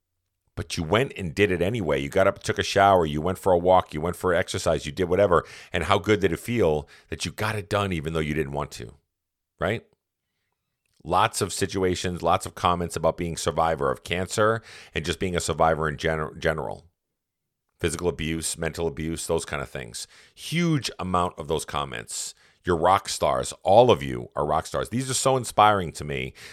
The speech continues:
because I thought to myself, it was a small challenge that I put out there for people to bring one thing that they're very proud of. And at this moment in time, this is what they came up with. I'm gonna read a couple more,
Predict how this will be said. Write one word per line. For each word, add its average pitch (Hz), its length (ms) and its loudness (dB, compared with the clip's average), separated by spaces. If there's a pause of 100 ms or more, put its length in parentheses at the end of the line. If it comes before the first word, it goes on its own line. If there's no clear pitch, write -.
(120)
because 104 220 2
I 98 80 6
thought - 220 2
to - 60 -4
myself, 95 460 2 (240)
it 82 80 -2
was 82 140 -2
a 76 40 -2
small 104 300 0
challenge 113 520 0
that 87 100 4
I 82 40 4
put 90 180 0
out 87 180 0
there 76 120 0
for 80 120 -8
people 87 300 -10
to 76 360 -6
bring 80 320 -2
one 98 180 0
thing 127 200 -6
that 123 160 -4
they're 98 160 2
very 90 220 2
proud 85 340 4
of. 64 280 -2 (400)
And 90 320 -4 (140)
at 87 180 0
this 98 200 0
moment 98 240 2
in 92 80 -2
time, 76 480 0
this 78 180 -4
is 80 100 -6
what 80 140 -2
they 80 80 -2
came 82 220 -4
up 76 120 -4
with. - 280 -12 (1800)
I'm 90 80 -6
gonna 104 120 0
read 110 100 0
a 98 60 -8
couple 113 260 2
more, 78 400 2